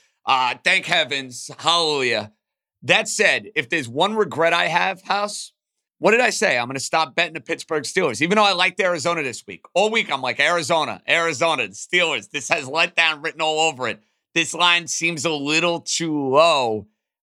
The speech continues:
I didn't pull the trigger on the Cardinals. I'm mad I didn't pull the trigger on the Cardinals. And now you look at the A F C playoff picture. Look, we have the four teams that we think are in.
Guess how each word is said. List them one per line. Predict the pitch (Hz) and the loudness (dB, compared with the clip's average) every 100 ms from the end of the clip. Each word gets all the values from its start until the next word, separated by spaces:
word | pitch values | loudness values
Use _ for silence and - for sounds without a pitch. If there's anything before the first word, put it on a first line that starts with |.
| _ | _
I | 143 | 2
didn't | 147 185 196 - | 2 0 -4 -16
pull | - 190 190 | -4 -2 -2
the | 190 | -4
trigger | - - 208 196 180 | -6 -2 0 2 2
on | 151 143 | 2 0
the | 127 | -6
Cardinals. | - 131 123 120 110 107 - _ _ _ 143 | 0 0 0 -4 -8 -10 -18 _ _ _ -2
I'm | 143 139 | 0 2
mad | 151 175 196 | 4 6 4
I | 165 | 2
didn't | 151 127 | 0 -6
pull | - 147 123 | -6 -4 -4
the | 123 | -6
trigger | - 139 123 | -6 -6 -4
on | 123 120 | -6 -8
the | |
Cardinals. | 110 123 120 117 113 139 | -4 0 0 -2 -4 0
And | 131 | 4
now | 147 | 4
you | 214 240 | 4 2
look | 226 226 | 0 0
at | |
the | 175 160 | 0 2
A | 180 | 2
F | 180 | -2
C | 180 | -10
playoff | 180 170 180 160 - | -8 -2 0 0 -4
picture. | 113 - 92 95 _ _ _ | -10 -10 -16 -18 _ _ _
Look, | 165 131 - _ | 0 0 -6 _
we | 165 | 0
have | 165 185 233 220 | 2 2 2 -2
the | 196 | -6
four | - 190 185 | -4 -2 -2
teams | 180 175 139 | -4 -6 -4
that | 151 143 | -4 -4
we | |
think | 139 156 131 | -4 -2 -2
are | 131 110 | -4 -6
in. | 92 | -10